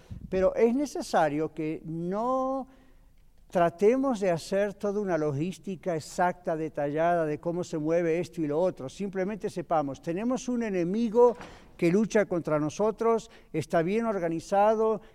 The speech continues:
y la Biblia dice, "No le den lugar al diablo". ¿Recuerda eso o no recuerda eso? Ok, vamos a ver la página entonces. Todo esto está aquí, yo se lo sinteticé, pero vamos a ver los detalles.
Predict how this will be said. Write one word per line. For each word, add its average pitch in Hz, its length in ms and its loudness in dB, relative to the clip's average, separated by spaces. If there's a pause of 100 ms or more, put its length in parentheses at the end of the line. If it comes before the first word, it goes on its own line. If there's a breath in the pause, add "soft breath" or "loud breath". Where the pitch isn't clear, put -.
y 170 120 -2
la 151 100 2
Biblia 208 320 2
dice, 208 400 0
"No 190 220 2
le 190 140 2
den 175 200 2
lugar 165 300 4
al 160 120 2
diablo". 135 400 2 (1400)
¿Recuerda 233 400 8
eso 247 160 6
o 226 80 4
no 190 100 4
recuerda 139 380 0
eso? 110 180 -14 (500)
Ok, 165 200 -8
vamos 170 280 -2
a 220 60 8
ver 220 140 4
la 190 80 6
página 175 380 0
entonces. - 640 -6 (2000 loud breath)
Todo 180 220 6
esto 208 180 2
está 202 160 0
aquí, 214 380 0
yo 196 260 4
se 185 160 -4
lo 165 140 0
sinteticé, 165 640 -2
pero 180 180 0
vamos 180 280 2
a 165 40 2
ver 175 140 2
los 165 100 2
detalles. 127 480 -2